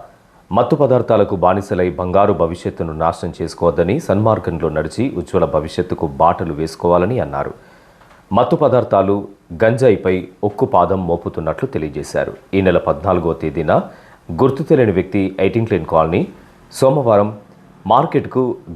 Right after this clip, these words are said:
గంజాయి అమ్మేందుకు వస్తున్నాడనే పక్కా సమాచారం మేరకు ఎరికిల్ల రఘు అనే వ్యక్తిని అదుపులోకి తీసుకున్నట్లు, అతను ఇచ్చిన సమాచారం మేరకే రవాణా చేసే చిలుముల మధు, విక్రయించే వినోద్ ఖన్నా, గుజ్జుల శివప్రసాద్,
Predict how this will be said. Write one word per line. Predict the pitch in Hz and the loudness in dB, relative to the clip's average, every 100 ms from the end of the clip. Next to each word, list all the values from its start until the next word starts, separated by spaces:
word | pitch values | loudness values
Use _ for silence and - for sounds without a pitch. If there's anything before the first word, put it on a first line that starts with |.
| 117 | 2
గంజాయి | 131 135 135 127 | 2 4 4 2
అమ్మేందుకు | 90 95 104 - | 0 0 -2 -4
వస్తున్నాడనే | 90 85 - 110 90 82 82 | -2 -2 0 0 2 0 -2
పక్కా | - - - 120 | -2 -4 -2 -2
సమాచారం | - 82 90 - 82 78 | 0 0 0 2 -2 0
మేరకు | 78 80 113 165 - - _ - | -2 0 0 -2 -6 -20 _ 0
ఎరికిల్ల | 110 143 143 107 | 2 4 4 4
రఘు | 87 95 113 127 | 4 2 2 2
అనే | 90 87 | 0 0
వ్యక్తిని | 80 - 90 82 | -2 -6 -6 -4
అదుపులోకి | 82 82 95 87 76 | -6 -4 -4 -4 -6
తీసుకున్నట్లు, | - 78 - 80 78 110 190 - - - - | -12 -12 -6 -2 0 2 0 -2 -20 -12 0
అతను | 110 139 160 | 2 2 0
ఇచ్చిన | 117 - 117 | -2 -2 -4
సమాచారం | - 82 87 92 101 82 | -2 0 0 0 -4 -2
మేరకే | 85 85 98 82 - - - - - | -2 -2 -2 -2 -6 -18 -20 -14 -2
రవాణా | 90 113 156 156 - | 2 4 4 2 -2
చేసే | - 110 107 - - 120 | -2 -2 -2 -4 -8 -4
చిలుముల | 120 113 95 | -2 0 2
మధు, | 85 87 117 196 - - - | 2 2 2 0 -6 -20 -2
విక్రయించే | 92 120 156 127 98 110 107 - - _ _ - | 0 2 4 4 4 2 2 -2 -14 _ _ -2
వినోద్ | 98 127 151 151 | 2 4 4 4
ఖన్నా, | 107 101 107 113 - - _ _ _ - | 0 4 2 2 -4 -20 _ _ _ -4
గుజ్జుల | 87 123 165 143 | 0 4 4 4
శివప్రసాద్, | - 107 104 104 - 110 | 4 2 2 0 4 4